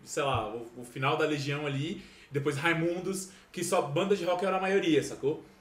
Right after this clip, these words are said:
Porque o, o, o, querendo ou não, o, o, o Legião abriu essa porta de Brasília como, é, capital do rock e tal. Mas cê,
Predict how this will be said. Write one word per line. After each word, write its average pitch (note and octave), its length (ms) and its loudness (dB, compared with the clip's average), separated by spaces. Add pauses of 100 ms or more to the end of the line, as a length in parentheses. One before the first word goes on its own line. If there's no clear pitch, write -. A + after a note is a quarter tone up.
(140)
Porque - 160 4
o, D#3+ 100 12
o, B2+ 460 0
o, - 80 -6
querendo D3 240 2
ou C#3+ 60 0
não, C#3+ 240 4
o, E3+ 40 6
o, A2 800 -4
o A2+ 40 -2
Legião C3+ 280 0
abriu E3+ 240 4
essa E3 180 2
porta D3 360 4
de C3+ 240 -4
Brasília C3+ 480 0
como, C#3+ 460 -4 (520)
é, A#2 300 -2
capital C3 320 0
do D3+ 60 2
rock C3+ 300 2
e - 20 -12
tal. - 340 -2 (260)
Mas C#3+ 520 4
cê, E3+ 100 0